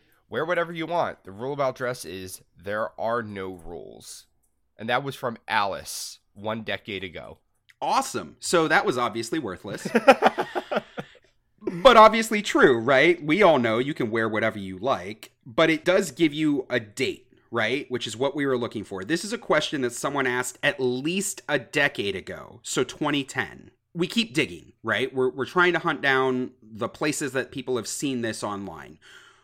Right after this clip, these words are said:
Speaker 2: We find what appears to be a twenty nineteen college fashion dot net article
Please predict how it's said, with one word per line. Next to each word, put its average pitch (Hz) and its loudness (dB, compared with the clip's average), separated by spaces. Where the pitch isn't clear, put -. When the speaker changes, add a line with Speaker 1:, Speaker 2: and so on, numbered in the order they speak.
Speaker 2:
We 147 -2
find 233 0
what 175 4
appears 302 2
to 185 -2
be 120 -2
a 131 -2
twenty 185 2
nineteen 151 -2
college 156 -4
fashion 131 -4
dot 113 -2
net 165 0
article 101 -4